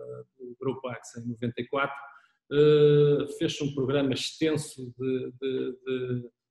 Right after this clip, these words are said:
renovação da vinha e plan-, plantaram-se ou replantaram-se, se quiser, cem hectares de vinha. Portanto, dois terços quase da, da, da Quinta foi totalmente reconvertida no encepamento atual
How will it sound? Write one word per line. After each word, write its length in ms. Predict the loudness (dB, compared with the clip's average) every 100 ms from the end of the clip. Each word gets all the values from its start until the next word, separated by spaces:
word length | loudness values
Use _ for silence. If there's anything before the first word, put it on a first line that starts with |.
| _
renovação 520 | 0 0 0 0 0
da 100 | 0
vinha 420 | 0 0 0 0 -6 _ _ -10
e 80 | -10
plan-, 480 | -6 -2 -2 -2 -6
plantaram-se 640 | -2 -2 0 0 -2 -4 -8
ou 80 |
replantaram-se, 840 | -10 -8 -4 -4 -2 -4 -4 -6 -10
se 60 | -8
quiser, 320 | -6 -4 -6
cem 360 | -6 -4 -2
hectares 420 | -4 -4 -2 -2 -4 -12 _ _ _ _
de 240 | -4 -2 0
vinha. 340 | 0 0 0
Portanto, 840 | -4 -10 -12 _ _ -10 -10 -20 -4
dois 320 | 2 2 0
terços 360 | 0 2 0 -6
quase 360 | -6 -4 -4 -4
da, 200 | -4 -4
da, 200 | -6 -8
da 140 | -8 -8
Quinta 460 | -2 -2 -2 -4 -6 -6
foi 240 | -2 -2 -4 _ _
totalmente 540 | -8 -2 0 0 -4
reconvertida 760 | -10 -6 -6 -4 -2 0 -2 -6 _ _ _
no 200 | 4 4
encepamento 920 | 4 -2 -12 -20 -8 -2 0 2 0
atual 640 | -4 -2 -2 0 -2 -4